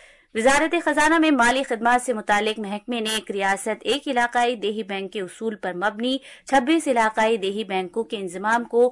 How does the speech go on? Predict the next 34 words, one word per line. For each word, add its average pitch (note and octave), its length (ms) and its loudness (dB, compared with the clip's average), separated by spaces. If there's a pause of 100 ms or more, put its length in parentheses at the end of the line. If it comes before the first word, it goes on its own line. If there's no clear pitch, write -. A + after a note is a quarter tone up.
(240)
notify G#3 500 -2
किया G3+ 260 -2
है। C4+ 220 0 (320)
ये D#4+ 160 2
इलाकाई D4+ 460 2
देही B3 260 0
बैंकों A#3 340 -4
के A#3 120 -6
इंजमाम G3+ 420 -6
का G3+ 200 -4
चौथा B3 380 -4
मरहला F#3 400 -2
है। C#4 220 -2 (280)
वजारत B3 380 4
ने B3+ 140 -6
गुज़िश्ता G#3+ 440 -4
बरस B3 360 -2
नवंबर G#3 360 -2
में A#3 120 -8
इंजमाम F#3+ 380 -6
से F3+ 160 -10
मुतालिक F3+ 520 -4
मनसूबा A3 540 -2 (360)
मुतारिफ F#3 400 -6
किया A#3 240 -2
था, D4+ 220 0 (260)
जिसका C#4+ 240 -2
मकसद D#4 380 0
पिछले A3+ 280 -8
मराहिल G3 380 -2
के G#3 120 -10
मुकाबले G3 520 -2
कारकर्दगी G3 680 -4
को F3+ 180 -8